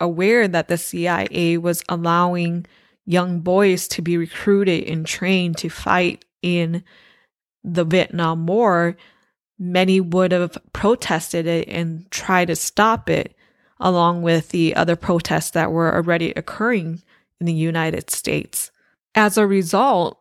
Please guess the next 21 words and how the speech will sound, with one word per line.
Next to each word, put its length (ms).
several 460
Americans 520
told 200
me 100
to 80
go 140
back 280
to 140
my 140
country. 720
And 100
as 200
a 80
child, 540
this 180
makes 260
no 160
sense 400
for 160
me, 280
as 440